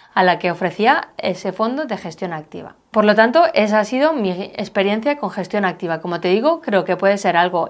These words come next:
interesante para ciertas personas, pero para muchas otras será preferible la gestión pasiva si son personas que están comenzando o que todavía no saben demasiado bien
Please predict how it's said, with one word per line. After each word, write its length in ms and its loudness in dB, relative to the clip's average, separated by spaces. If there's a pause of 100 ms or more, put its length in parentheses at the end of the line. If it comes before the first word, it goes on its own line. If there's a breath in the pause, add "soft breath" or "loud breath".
interesante 680 -2
para 240 -2
ciertas 440 0
personas, 540 -2 (280 soft breath)
pero 220 4
para 180 2
muchas 300 -2
otras 240 -2
será 240 -2
preferible 500 -2
la 140 -4
gestión 360 -6
pasiva 420 2
si 120 -14
son 160 -8
personas 400 -6
que 80 -14
están 220 -10
comenzando 680 0 (240 soft breath)
o 140 0
que 120 0
todavía 460 2
no 160 -4
saben 300 -2
demasiado 480 -2
bien 200 -2